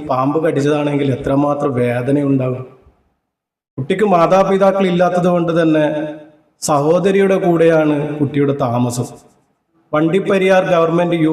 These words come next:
പി സ്കൂൾ ആറാം ക്ലാസ് വിദ്യാർത്ഥിയായ പശുമല എസ്റ്റേറ്റിലെ സൂര്യ എന്ന് പറയുന്ന പതിനൊന്ന് വയസ്സുകാരനാണ് മരണപ്പെട്ടത്.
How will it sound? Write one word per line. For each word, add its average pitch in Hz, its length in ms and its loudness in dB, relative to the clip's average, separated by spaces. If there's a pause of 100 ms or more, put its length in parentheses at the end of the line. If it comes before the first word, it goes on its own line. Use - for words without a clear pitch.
പി 170 160 -2
സ്കൂൾ 160 220 -2 (140)
ആറാം 160 280 0
ക്ലാസ് 170 340 -2
വിദ്യാർത്ഥിയായ 156 680 0 (760)
പശുമല 202 480 2 (100)
എസ്റ്റേറ്റിലെ 175 540 0 (320)
സൂര്യ 175 400 4 (140)
എന്ന് 160 240 2
പറയുന്ന 151 340 2 (680)
പതിനൊന്ന് 156 480 0
വയസ്സുകാരനാണ് 139 800 0 (160)
മരണപ്പെട്ടത്. 123 580 -4